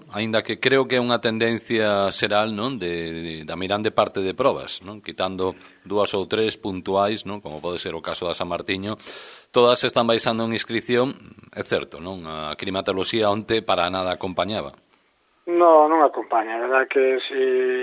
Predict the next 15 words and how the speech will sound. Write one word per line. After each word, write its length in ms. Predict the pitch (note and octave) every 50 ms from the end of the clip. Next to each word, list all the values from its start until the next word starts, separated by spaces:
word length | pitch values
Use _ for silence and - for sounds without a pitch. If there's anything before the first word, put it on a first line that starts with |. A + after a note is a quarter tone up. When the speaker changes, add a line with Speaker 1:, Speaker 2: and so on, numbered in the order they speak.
| B2+ B2+ B2+ B2 - C#3
Speaker 2:
si 40 | B2+ - -
tes 320 | C#3+ C#3+ C#3 C3+ C3+ B2+ - -
un 160 | C#3+ C#3 C#3
día 1200 | C#3 C#3+ C#3 C3+ C#3 C3+ C3+ C3+ C3+ C3+ C3 C3 C3 B2+ B2+ B2+ B2 B2 B2 B2 B2 B2 B2 A#2+ - -
sin 160 | C#3+ C3+ C3 -
chuvia, 1000 | - E3 D#3 D#3 D#3 D3+ D3 C#3+ C#3+ C#3 C#3 C#3 C3+ C#3 C3+ C3+ C3+ C3 C3+ C3+ - - - - - - - - - _
eh, 720 | - C3+ C3+ C3+ C3+ C3 C3 B2+ B2+ B2+ B2+ B2+ B2 B2
con 220 | - - C3+ C3+ B2+
poquinha 400 | - C#3 C3+ D#3 E3+ E3 E3+ E3+
que, 160 | E3 - F3+
eh, 360 | E3 E3 E3+ - C#3+ E3 D#3+ D#3
non 160 | D3+ E3 E3 D#3+ -
fai 80 | E3 D#3
falta 320 | - E3+ D#3+ C#3 D#3 D3+
que, 640 | D3 - D3+ D3 C#3+ C#3+ C#3 C3+ C3 B2+ A#2+ A#2 -